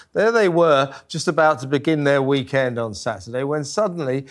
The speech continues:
uh, you know, more than a thousand, uh, Hamas soldiers descended upon them and started committing terrible atroci-, uh, atrocities, you know, murdering people, raping people, kidnapping people. Uh,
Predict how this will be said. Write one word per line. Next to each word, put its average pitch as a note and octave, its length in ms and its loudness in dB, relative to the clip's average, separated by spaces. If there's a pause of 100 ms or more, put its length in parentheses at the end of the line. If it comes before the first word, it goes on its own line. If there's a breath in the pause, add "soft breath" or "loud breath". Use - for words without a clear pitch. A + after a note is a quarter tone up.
(300 loud breath)
uh, D#3+ 160 0
you F3+ 80 -2
know, D3+ 140 2
more F#3 260 0
than G3 80 -4
a F3 80 0
thousand, D#3+ 800 0
uh, C3+ 420 2
Hamas D#3+ 340 0
soldiers D#3 640 -2
descended D#3+ 560 -2
upon A2+ 300 -8
them A2 160 -16 (240 loud breath)
and D#3+ 140 -2
started E3+ 520 0
committing E3 440 -4
terrible E3+ 420 0
atroci-, D3+ 680 -4
uh, C3+ 220 -4
atrocities, - 800 -8 (300 soft breath)
you D#3 100 -6
know, B2 180 -4 (300 soft breath)
murdering D3+ 560 2
people, A2+ 520 -10
raping C#3 560 -2
people, G#2+ 560 -12 (240 loud breath)
kidnapping C3+ 680 -2
people. G#2+ 420 -14 (360 loud breath)
Uh, D#3 480 4